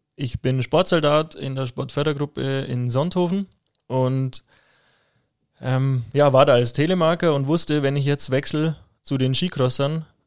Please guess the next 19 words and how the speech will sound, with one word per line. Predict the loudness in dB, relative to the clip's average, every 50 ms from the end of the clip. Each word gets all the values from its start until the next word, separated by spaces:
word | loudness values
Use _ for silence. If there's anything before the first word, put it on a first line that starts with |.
| _ _
ähm, | -14 -12 -10 -10 -10 -10 -8 -2
dann | -2 0 0 0 0
muss | -2 0 -2
ich | -2 -4
in | -2 -2
der | 0 0
ersten | 0 0 -2 -4 -2
Saison | 0 0 0 2 0 0 0 -2 -2 -4 -6 -12 _ _ _ _ _ _ _
so | _ -2 0 0 2
performen, | 2 2 0 2 2 2 2 2 2 0 0 0
dass | 0 0 0
ich | -2 -4 -4 -4
im | -6 -4 -4
nächsten | -4 -4 -6 -8 -8 -4
Jahr | -2 0 0 0 0 0
meinen | 0 0 0 0 -2 -2 -4 -6 -8 -10 _ _ _ _
Platz | -6 -2 -2 -2 -2 -2 -8 -6 -6 -6 -6 -8 -6
als | -6 -4 -4 -4 -4 -2 -2
Skicrosser | -2 -2 -2 -2 -2 -2 -2 -2 0 0 0 0 -2